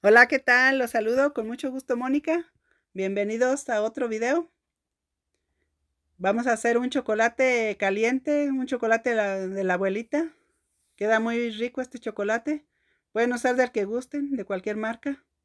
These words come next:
Tengo tres ruedas o tres tablillas de chocolate.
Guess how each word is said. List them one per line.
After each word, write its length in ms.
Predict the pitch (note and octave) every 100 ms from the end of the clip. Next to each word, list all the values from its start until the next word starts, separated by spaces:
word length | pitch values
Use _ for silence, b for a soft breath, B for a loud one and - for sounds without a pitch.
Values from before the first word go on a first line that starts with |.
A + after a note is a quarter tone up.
| _ _ _ _ _ _ _ _
Tengo 300 | G#3 A3 A3
tres 320 | A#3 A#3+ A#3
ruedas 680 | A3+ A#3+ C4+ D#4 - - _ _ _ _ _
o 160 | F#3 F3+
tres 240 | G3+ A3+
tablillas 460 | - A3 A3 A#3+ A#3
de 80 | A3
chocolate. 640 | G3+ G#3 A3 A#3 E4+ E4